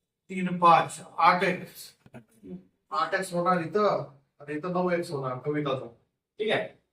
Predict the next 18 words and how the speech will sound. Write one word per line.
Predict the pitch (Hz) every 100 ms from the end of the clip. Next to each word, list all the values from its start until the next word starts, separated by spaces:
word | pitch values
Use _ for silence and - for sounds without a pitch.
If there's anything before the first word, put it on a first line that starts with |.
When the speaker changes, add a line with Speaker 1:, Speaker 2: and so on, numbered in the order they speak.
| -
Speaker 2:
तर | 202
काय | 220 226
करायचं? | 240 220 233 220
हे | 185
जे | 202 247 -
आजचं | 185 185 185 262
किती | 254 254
आहे? | 254
तीन | 294 269
एक्स | 247 -
आहे. | 196 196
पाच | - 208 247
वर्षानंतर | 247 123 127 127
प्लस | - 254 254
पाच | - 214 214
होईल | 123
ना | -
त्याच्यात. | - 269 - -